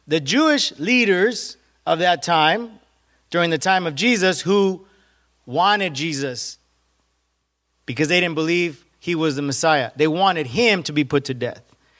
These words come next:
It was the religious leaders who came to the governing authorities of that day and said, "We want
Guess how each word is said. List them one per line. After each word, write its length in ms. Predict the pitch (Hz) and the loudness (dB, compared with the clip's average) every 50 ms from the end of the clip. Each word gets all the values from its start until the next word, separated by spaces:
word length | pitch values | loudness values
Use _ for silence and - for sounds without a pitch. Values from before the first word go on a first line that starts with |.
| _ _ _ _ | _ _ _ _
It 80 | - 160 | -2 0
was 240 | 165 165 170 156 127 | 2 2 2 2 2
the 120 | 127 156 | 0 2
religious 580 | 147 151 156 160 185 226 247 190 180 196 147 127 | 4 4 4 4 4 2 0 2 0 -2 0 0
leaders 540 | 156 151 151 147 135 127 120 117 - - - _ _ _ _ _ | 0 2 2 2 2 0 -4 -6 -10 -14 -16 _ _ _ _ _
who 140 | - 135 131 | -8 -8 -8
came 560 | 123 - 170 202 220 233 233 240 233 220 196 - _ _ _ _ _ - | -6 -2 0 2 2 2 2 2 0 -2 -6 -12 _ _ _ _ _ -6
to 160 | - 185 190 | -2 0 0
the 360 | 175 175 175 170 160 156 - - - _ _ - 131 | 2 2 2 2 2 0 -2 -4 -14 _ _ -12 -4
governing 440 | 131 196 202 190 196 190 190 185 | 0 0 0 0 0 0 0 0
authorities 560 | 175 156 135 - 180 180 185 185 170 175 160 147 | -2 -2 -2 0 0 2 2 2 0 0 -2 -2
of 140 | 160 147 | -4 -2
that 220 | 139 147 143 139 139 | 0 0 0 0 -2
day 360 | 151 196 220 233 226 220 214 | -2 0 2 2 2 0 0
and 120 | 170 151 | -2 -4
said, 340 | 135 - 180 170 160 151 - - - _ _ - | -2 0 0 0 0 0 -4 -10 -20 _ _ -6
"We 180 | 131 160 180 | -2 0 0
want 400 | 175 156 156 170 170 170 165 151 | 0 0 0 0 0 0 -2 -4